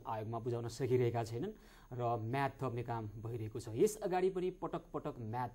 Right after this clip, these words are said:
थपेर चार वर्षपछि संविधान सभा अन्ततः विघटनमा परेको थियो।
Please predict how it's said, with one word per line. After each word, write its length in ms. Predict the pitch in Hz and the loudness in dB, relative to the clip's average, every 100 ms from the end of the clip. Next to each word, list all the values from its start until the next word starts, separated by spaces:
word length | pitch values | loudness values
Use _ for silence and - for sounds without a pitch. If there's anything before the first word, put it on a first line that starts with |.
| - | -6
थपेर 320 | 135 151 156 | -2 0 0
चार 480 | 175 - 151 143 120 | -2 0 0 0 0
वर्षपछि 1300 | 139 156 - 156 - - - - - 175 - 185 185 | 2 2 0 -2 -4 -16 -20 -6 2 2 2 0 0
संविधान 400 | 175 147 139 131 | 0 -2 0 -2
सभा 300 | 123 135 123 | -4 0 0
अन्ततः 480 | - 127 110 120 113 107 101 | 0 -4 -6 -6 -8 -8 -8
विघटनमा 580 | 117 131 143 147 127 120 | -2 4 4 2 -2 -2
परेको 420 | 113 - 113 110 | -4 -4 -4 -4
थियो। 240 | - 175 | -2 0